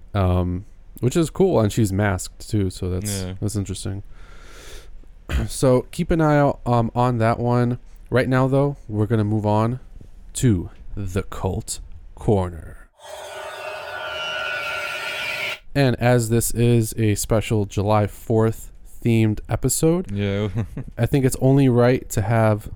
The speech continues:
Speaker 1: our Cult Corner selection be none other than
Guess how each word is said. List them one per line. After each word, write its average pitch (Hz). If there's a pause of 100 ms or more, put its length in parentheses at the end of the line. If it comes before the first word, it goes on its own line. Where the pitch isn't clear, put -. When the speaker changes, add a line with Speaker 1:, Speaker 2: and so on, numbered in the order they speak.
(200)
Speaker 1:
our 104
Cult -
Corner 110 (240)
selection 104 (340)
be 107
none 107
other 123 (360)
than 104